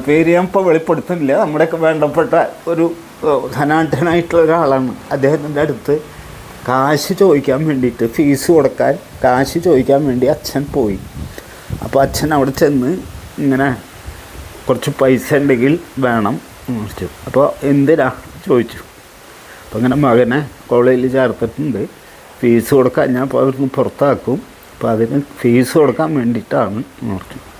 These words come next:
അപ്പോൾ ആളെടുത്ത ഇത് "പഠിപ്പിക്കാൻ കാശ് തരാൻ എൻ്റെ കയ്യിലില്ല, പഠിപ്പിക്കണമെന്നുണ്ടെങ്കിൽ കാശുള്ളവർ കുട്ടികളെ പഠിപ്പിച്ചാൽ മതി." ഈ ഒരു മറുപടി അച്ഛന് കിട്ടി. അത് അച്ഛനെ വല്ലാതെ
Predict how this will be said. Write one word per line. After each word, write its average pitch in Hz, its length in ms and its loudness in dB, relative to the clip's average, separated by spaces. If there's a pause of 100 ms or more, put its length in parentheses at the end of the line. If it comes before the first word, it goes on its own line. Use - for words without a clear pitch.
(540)
അപ്പോൾ 123 200 2
ആളെടുത്ത 135 580 2 (380)
ഇത് 120 180 -2 (880)
"പഠിപ്പിക്കാൻ 175 680 0
കാശ് 139 380 0
തരാൻ 135 320 2 (140)
എൻ്റെ 127 220 2
കയ്യിലില്ല, 135 440 0 (1400)
പഠിപ്പിക്കണമെന്നുണ്ടെങ്കിൽ 160 1120 2 (180)
കാശുള്ളവർ 131 640 2
കുട്ടികളെ 120 440 2
പഠിപ്പിച്ചാൽ 117 540 -2
മതി." 107 280 -2 (260)
ഈ 135 100 6 (300)
ഒരു 135 140 2
മറുപടി 131 560 4 (300)
അച്ഛന് 117 380 0
കിട്ടി. - 400 -6 (300)
അത് 131 260 0 (360)
അച്ഛനെ 127 360 0
വല്ലാതെ 131 640 2